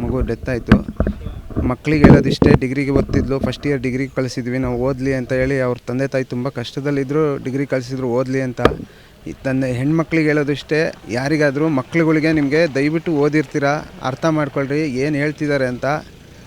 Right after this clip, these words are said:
ಅವರು ಹೇ-, ಹೇಳೋ, ತಂದೆ ತಾಯಿ ಹೇಳೋ ಬುದ್ಧಿವಾದನ ದಯವಿಟ್ಟು ಕೇಳಿ. ಈ ಮೊಬೈಲ್ ತುಂಬ, ಮೊಬೈಲ್ ತುಂಬ ಯೂಸ್ ಮಾಡೋದು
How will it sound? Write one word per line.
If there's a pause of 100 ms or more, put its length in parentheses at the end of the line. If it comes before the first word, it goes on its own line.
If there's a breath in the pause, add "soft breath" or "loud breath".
(360 loud breath)
ಅವರು
ಹೇ-,
ಹೇಳೋ,
ತಂದೆ
ತಾಯಿ
ಹೇಳೋ
ಬುದ್ಧಿವಾದನ
ದಯವಿಟ್ಟು
ಕೇಳಿ.
ಈ
ಮೊಬೈಲ್
ತುಂಬ,
ಮೊಬೈಲ್
ತುಂಬ
ಯೂಸ್
ಮಾಡೋದು